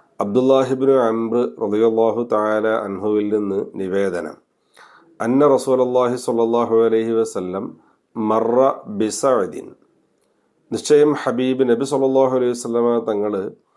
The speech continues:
ഒരിക്കൽ സഅദ് റളിയല്ലാഹു അൻഹുവിൻ്റെ അടുത്തുകൂടെ നടന്നുപോയി. സറ-, സഅദ് റളിയല്ലാഹു അൻഹുവിൻ്റെ അടുത്തുകൂടെ പോകുമ്പോൾ വഹുവ യതവല്ലഉ, സഅദ് റളിയല്ലാഹു അൻഹു ആ സമയത്ത് വുളു എടുക്കുകയായിരുന്നു. ഫഖാൽ,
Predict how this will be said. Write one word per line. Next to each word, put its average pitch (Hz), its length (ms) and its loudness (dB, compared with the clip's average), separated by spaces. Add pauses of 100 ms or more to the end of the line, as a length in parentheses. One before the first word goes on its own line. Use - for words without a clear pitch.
(320)
ഒരിക്കൽ 120 240 -2
സഅദ് 127 480 2
റളിയല്ലാഹു 120 800 2
അൻഹുവിൻ്റെ 117 300 -2
അടുത്തുകൂടെ 104 600 -2
നടന്നുപോയി. 101 580 -2 (960)
സറ-, 101 380 -2
സഅദ് 101 320 -4
റളിയല്ലാഹു 113 120 2
അൻഹുവിൻ്റെ 113 260 0
അടുത്തുകൂടെ 104 280 -4
പോകുമ്പോൾ 92 480 -6 (1040)
വഹുവ 113 300 4
യതവല്ലഉ, 120 760 2 (640)
സഅദ് 117 400 0
റളിയല്ലാഹു 139 560 4
അൻഹു 131 120 2
ആ 131 60 6
സമയത്ത് 127 440 -2
വുളു 113 420 0
എടുക്കുകയായിരുന്നു. 90 600 -4 (1500)
ഫഖാൽ, 110 540 -2